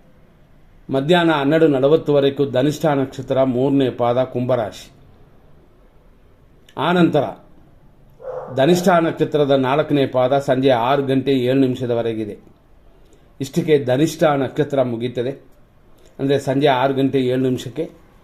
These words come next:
ಧನಿಷ್ಠ ನಕ್ಷತ್ರ ಮುಗಿದು, ಅಲ್ಲಿಂದ ಶತಭಿಷ ನಕ್ಷತ್ರ ಒಂದನೇ ಪಾದ ಪ್ರಾರಂಭವಾಗಿ, ರಾತ್ರಿ ಹನ್ನೊಂದು ಮೂವತ್ತೆರಡಕ್ಕೆ ಶತಭಿಷ ನಕ್ಷತ್ರದ ಒಂದನೇ ಪಾದ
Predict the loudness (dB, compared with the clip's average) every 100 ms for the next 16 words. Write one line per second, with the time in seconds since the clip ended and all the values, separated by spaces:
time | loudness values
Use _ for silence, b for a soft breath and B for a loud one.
0 | _ -6 0 0 0 0 0 -2 -4 -2
1 | -2 -2 -4 -6 -10 -20 b b b -4
2 | 0 2 2 0 -2 -2 -2 0 -2 -2
3 | -2 -4 0 0 0 -2 -2 -2 -2 0
4 | -2 -2 -2 -2 -2 -2 -4 -8 -14 b
5 | b b -2 -2 2 2 2 2 4 4
6 | 4 2 0 0 -2 -2 -6 -6 -4 -4
7 | -4 -6 -6 -6 -8 -6 -4 -4 -4 -2
8 | -2 -2 -2 -4